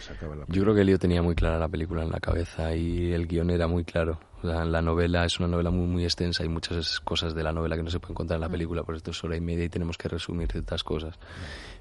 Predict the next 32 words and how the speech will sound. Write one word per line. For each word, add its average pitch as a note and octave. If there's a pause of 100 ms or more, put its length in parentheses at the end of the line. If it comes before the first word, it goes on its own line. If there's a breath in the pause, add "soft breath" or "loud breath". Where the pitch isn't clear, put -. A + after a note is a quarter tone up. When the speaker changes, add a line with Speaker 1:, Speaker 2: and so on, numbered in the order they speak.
(120)
Speaker 2:
Pero E2+
Elio F2
tenía F2
muy F2
claro E2+
dónde E2+
quería E2+
aportar E2
cada E2
cosa F2
y E2+
luego E2+
Kira F2
y E2+
yo F2
fuimos E2+
recuperando E2 (340 loud breath)
cositas F2
de E2+
la E2
novela E2+
que -
se E2+
habían E2+
perdido E2+
en, E2
pues, -
en D#2+
escrituras E2+
nuevas E2
de E2+
guión, E2